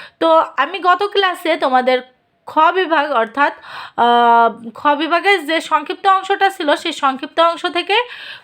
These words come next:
কোন কোন প্রশ্নগুলো most important এবং কোথা থেকে তোমরা পড়লে সাজেশনটা, আহ, থেকে পুরোপুরি কমন পাবে হান্ড্রেড পার্সেন্ট, সেই সাজেশনটা কিন্তু আমি প্রকাশ করে দিয়েছি। তো যে সকল শিক্ষার্থীরা এখনও দেখোনি,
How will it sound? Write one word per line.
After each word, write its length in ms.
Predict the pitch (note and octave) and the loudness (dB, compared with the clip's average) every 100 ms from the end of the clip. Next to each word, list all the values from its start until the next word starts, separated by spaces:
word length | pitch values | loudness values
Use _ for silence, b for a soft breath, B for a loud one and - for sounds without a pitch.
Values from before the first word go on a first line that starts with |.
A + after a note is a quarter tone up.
| - | 0
কোন 200 | D#4 D#4 | 0 2
কোন 220 | D#4 C#4+ | -2 -2
প্রশ্নগুলো 560 | C#4+ C4+ C#4+ C#4+ E4+ | -2 -4 -4 -2 0
most 320 | F#4+ C#4 C4+ D4 | 0 0 -2 -2
important 600 | C4 B3 C4 C4+ G4 A4 | -4 0 2 2 0 0
এবং 280 | C4+ B3 A#3+ | 0 0 0
কোথা 260 | C#4 B3+ C#4+ | -4 -2 -2
থেকে 240 | C#4 C4 | -2 -2
তোমরা 280 | C4 B3+ B3+ | -2 0 -2
পড়লে 480 | B3 B3+ B3 C#4 A4 - | 2 2 4 2 -2 0
সাজেশনটা, 720 | C4 A#3 A3+ B3+ A#3+ A#3 E4 D#4 B B B B | -2 -2 -8 -10 -8 -2 -2 -2 B B B B
আহ, 440 | - B3 B3 B3 B3+ | 2 4 6 4 0
থেকে 240 | E4 E4+ | -2 0
পুরোপুরি 540 | D#4+ D#4+ D4+ D4 D4+ D#4+ | -2 -2 -4 -2 -4 -6
কমন 400 | D#4+ C#4 D#4 F#4 | -2 -2 -2 -2
পাবে 260 | E4 B3+ | -2 0
হান্ড্রেড 320 | C4 B3 A3+ - | -2 -4 -6 -2
পার্সেন্ট, 420 | A#3+ A#3+ F#4+ G#4+ | 0 0 -4 -6
সেই 200 | - C#4+ | -4 -2
সাজেশনটা 600 | C#4 A#3+ A#3+ C4+ B3+ C#4+ | -2 -4 -6 -10 -6 -6
কিন্তু 260 | C#4+ C#4 | -6 -2
আমি 180 | E4+ F4 | -2 -2
প্রকাশ 380 | G4 D4+ C#4 B3+ | 0 0 0 -2
করে 240 | - A3+ | 0 0
দিয়েছি। 460 | A3 A#3 A#3+ - G4 B4+ B B B B | 2 2 0 0 -2 -2 B B B B
তো 120 | C#4+ | 2
যে 180 | B3+ C#4+ | 4 2
সকল 260 | D4 C#4+ | 0 -4
শিক্ষার্থীরা 600 | C4+ C#4+ - C4 B3+ C#4 | -4 -6 -4 -4 -2 0
এখনও 440 | C4+ A#3 B3+ F#4 A4 | 0 -2 -2 -2 0
দেখোনি, 500 | D4 B3 C4+ B3+ | -2 -2 -6 -10